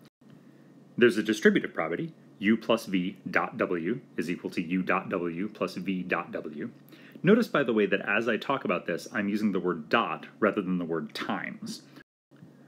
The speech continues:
We really want to be careful with how we discuss this. Um, if you've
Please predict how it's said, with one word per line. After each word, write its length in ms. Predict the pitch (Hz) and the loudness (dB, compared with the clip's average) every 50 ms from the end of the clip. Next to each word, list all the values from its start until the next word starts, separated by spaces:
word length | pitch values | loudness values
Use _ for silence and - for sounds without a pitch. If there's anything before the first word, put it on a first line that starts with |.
| - - - - - - - - - - | -20 -20 -20 -20 -20 -20 -20 -14 -2 2
We 80 | 143 | 2
really 220 | 151 190 262 262 240 | 4 4 6 6 6
want 140 | 226 208 | 6 6
to 40 | 175 | 6
be 80 | 123 117 | 4 2
careful 640 | - - - - 147 139 - - 117 107 104 - - | 2 0 2 2 2 2 4 4 4 4 2 0 -4
with 260 | - 110 98 107 101 - | -4 0 2 2 2 0
how 320 | - - - 107 110 117 | -2 -4 -2 0 2 2
we 180 | 113 98 98 95 | 2 2 2 0
discuss 420 | - 101 - - - 101 - - | -2 -4 -4 -2 0 0 0 -2
this. 280 | - - - - - - | -6 -14 -14 -10 -8 -8
Um, 400 | 110 98 98 92 92 95 98 - | -6 -6 -4 -4 -2 -2 -4 -2
if 240 | - 139 107 - - | -2 -2 -2 -2 0
you've 380 | 113 104 101 98 95 90 - | 0 0 0 0 0 -2 -4